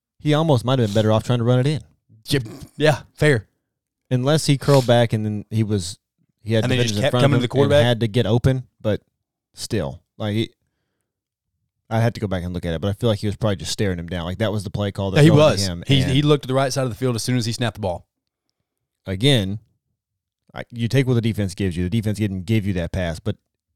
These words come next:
Speaker 1: you have to give it to your best playmaker. Like, if you want a short, quick pass,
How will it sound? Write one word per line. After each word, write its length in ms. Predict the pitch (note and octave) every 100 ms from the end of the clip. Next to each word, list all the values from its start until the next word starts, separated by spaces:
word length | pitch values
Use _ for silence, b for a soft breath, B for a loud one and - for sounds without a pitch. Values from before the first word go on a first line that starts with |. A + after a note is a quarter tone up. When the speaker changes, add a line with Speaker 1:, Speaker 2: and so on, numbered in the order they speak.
| _ _ _ _ _ -
Speaker 1:
you 160 | B2+
have 280 | G#2+ C3 B2
to 60 | G2+
give 180 | A2 F#2+
it 60 |
to 80 | -
your 160 | F#2 F2 _ _ _ _ _ _ _
best 260 | G#2+ F2+ -
playmaker. 440 | E2+ - - - _ _ _ _ _ _
Like, 120 | A2 G2+
if 80 |
you 140 | A#2 B2+
want 240 | A#2+ A#2 _ _ -
a 60 | G#2
short, 340 | - C3+ -
quick 240 | - C3+
pass, 440 | - B2+ C3 C3+